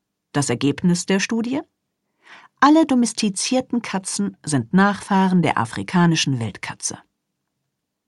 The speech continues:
Der Weg der Katze zum beliebtesten Haustier im deutschsprachigen Bereich ist beeindruckend. Die Haustierwerdung der Katze wirft bis heute etliche Fragen auf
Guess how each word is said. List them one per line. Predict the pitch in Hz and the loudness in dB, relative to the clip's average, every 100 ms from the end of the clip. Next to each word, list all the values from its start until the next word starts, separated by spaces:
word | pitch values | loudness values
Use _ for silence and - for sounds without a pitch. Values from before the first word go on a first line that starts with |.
| _ _ _ _ _ _ | _ _ _ _ _ _
Der | 196 247 226 | 2 4 4
Weg | 262 381 - - | 2 0 -6 -4
der | 175 | -4
Katze | 165 - 175 - 143 | -4 -6 -6 -6 -6
zum | 143 190 175 | 0 4 4
beliebtesten | 175 240 294 - 160 - 143 143 | 4 2 0 -2 -4 -2 -4 -2
Haustier | 233 - - 131 | -4 -4 -6 -2
im | 117 | 0
deutschsprachigen | 165 180 - 160 151 139 139 | 2 0 0 -4 -4 -2 -2
Bereich | 135 147 175 185 - | 0 2 2 0 -8
ist | - | -8
beeindruckend. | - - - 175 151 - - - - - _ - _ _ _ _ _ - | -4 -4 2 2 0 -4 -10 -10 -12 -14 _ -20 _ _ _ _ _ -8
Die | 202 240 226 | 0 2 4
Haustierwerdung | 240 294 - 190 165 165 170 190 | 2 0 0 0 2 2 2 2
der | 208 | 0
Katze | - 226 247 226 | -2 -2 -2 0
wirft | 226 - | -2 -2
bis | 233 - | -6 0
heute | 190 190 - | 0 0 -4
etliche | 170 165 151 | -4 -4 -4
Fragen | - 160 170 160 | -4 2 4 4
auf | - - | -2 -8